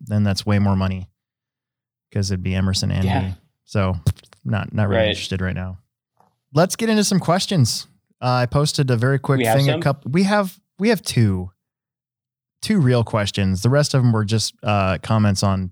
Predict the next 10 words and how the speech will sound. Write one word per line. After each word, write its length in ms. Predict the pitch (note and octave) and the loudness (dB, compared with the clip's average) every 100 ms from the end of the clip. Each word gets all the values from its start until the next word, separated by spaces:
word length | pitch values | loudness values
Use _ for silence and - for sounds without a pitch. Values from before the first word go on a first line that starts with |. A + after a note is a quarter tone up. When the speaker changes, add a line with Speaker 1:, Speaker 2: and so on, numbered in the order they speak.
| - | -8
Speaker 1:
on 180 | G#2+ G2 | -2 0
my, 280 | F#2 F2+ F2+ _ _ _ - | 0 -2 -10 _ _ _ -6
on 120 | F#2 | -4
my 80 | F#2+ | -2
baby 300 | F2+ F#2 F#2+ | -2 -6 -8
picture 420 | F#2+ F#2+ F#2+ F#2 _ _ _ _ _ _ _ _ _ _ _ - | -10 -12 -12 -14 _ _ _ _ _ _ _ _ _ _ _ -6
that 100 | F#2 | -4
I 40 | |
Speaker 2:
Aw. 100 | A2 | -2
Speaker 1:
posted. 400 | G2 G#2+ G#2+ | -2 -2 -6